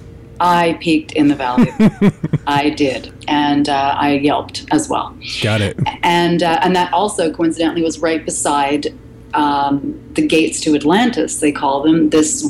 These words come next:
Speaker 1: wall that, uh, is supposed to be naturally made. Okay, and I use quotations. Um, i-, it's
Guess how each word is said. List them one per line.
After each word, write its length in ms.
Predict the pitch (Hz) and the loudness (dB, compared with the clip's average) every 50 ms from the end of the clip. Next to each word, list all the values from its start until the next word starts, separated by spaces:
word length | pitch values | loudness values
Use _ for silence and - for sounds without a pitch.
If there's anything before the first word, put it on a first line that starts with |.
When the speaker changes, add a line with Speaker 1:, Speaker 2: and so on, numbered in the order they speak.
| 139 | 0
Speaker 1:
wall 560 | 147 165 180 185 165 139 143 131 165 - - - - - - - | 2 4 4 4 4 4 2 0 -2 -4 -8 -14 -18 -18 -16 -8
that, 440 | 147 156 143 143 147 - - - - - | -2 0 2 2 0 0 -4 -8 -8 -4
uh, 160 | - 156 151 - | -2 0 0 2
is 140 | 160 151 - | 0 0 0
supposed 420 | - 160 - - 151 170 - - - | -2 -4 -2 0 0 0 0 -2 -2
to 80 | 240 | -2
be 180 | 196 190 180 175 | 0 2 2 4
naturally 560 | 160 156 147 151 156 - - 165 147 151 151 | 4 4 4 2 0 0 0 0 2 4 4
made. 440 | 147 147 139 135 131 139 151 151 - | 4 4 4 2 2 0 0 -2 -2
Okay, 460 | 147 147 147 - - 143 135 135 135 - | -2 -2 -2 -2 -2 0 0 0 0 2
and 120 | 143 147 151 | 2 4 4
I 40 | 147 | 6
use 200 | 147 147 147 147 | 6 4 4 4
quotations. 640 | - - 151 - 156 123 131 - - 131 139 143 - - - - - - - - - - - | 2 0 0 0 0 0 -2 -2 -2 -2 -2 -2 -2 -6 -10 -8 -8 -8 -8 -8 -8 -4 0
Um, 520 | 165 165 160 151 147 147 147 147 143 - - - | 2 4 4 6 6 6 4 4 2 2 0 -2
i-, 40 | 139 | 0
it's 640 | 147 - 156 156 156 151 - - - - - - | 2 4 4 4 2 2 -2 -12 -16 -16 -16 -16